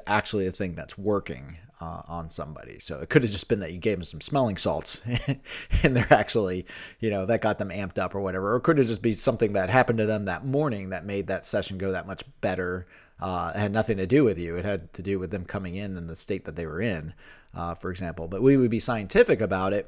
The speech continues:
so that we can actually drive the research forward. You know, that's what gets really frustrating is when I see research that doesn't actually move anything forward. It just says exactly what I can already tell myself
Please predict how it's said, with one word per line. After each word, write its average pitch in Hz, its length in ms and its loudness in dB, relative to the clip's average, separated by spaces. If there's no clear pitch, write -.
so - 160 6
that 135 140 8
we 143 100 6
can 123 120 0
actually 113 680 4
drive 113 380 8
the 117 80 2
research 110 440 2
forward. - 580 2
You 107 100 -4
know, 101 100 0
that's 143 140 6
what 135 120 8
gets 120 160 4
really 120 220 8
frustrating 110 580 2
is 98 100 -6
when 104 100 -4
I 98 40 -4
see 98 220 -4
research 104 640 0
that 92 300 -2
doesn't 117 360 2
actually 101 440 2
move 110 340 0
anything 101 380 -4
forward. 107 520 4
It 95 120 -2
just - 200 -2
says 113 340 2
exactly 127 460 6
what 156 100 12
I 143 60 12
can 135 160 2
already 117 120 2
tell 127 200 0
myself 110 560 -2